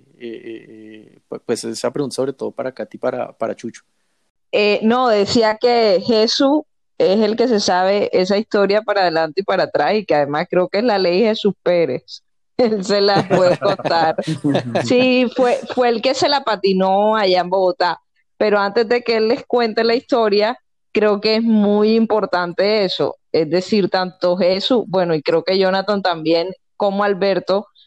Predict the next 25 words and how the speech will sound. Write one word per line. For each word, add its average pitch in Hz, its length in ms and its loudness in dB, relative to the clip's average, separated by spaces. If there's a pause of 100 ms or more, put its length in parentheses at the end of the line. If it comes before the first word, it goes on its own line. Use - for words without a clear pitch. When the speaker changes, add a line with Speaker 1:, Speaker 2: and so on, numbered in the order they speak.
(240)
Speaker 2:
son 196 380 -2
caribes 226 600 0
que 247 140 0
se 214 200 -2
mueven 180 280 -2
como 196 280 0
pez 170 200 2
en 196 120 -2
el 180 120 0
agua 165 240 0
en 185 80 -4
Bogotá. 160 420 0
Entonces, 156 640 -2
ese 196 300 0
tipo 220 400 0
de 214 80 2
actores 190 920 -2
termina 175 380 -2
siendo 196 300 0
muy 202 300 2
necesario 190 840 -2 (440)
para 185 240 0
conseguir 185 480 -2
las 160 120 -2
cosas 196 460 -2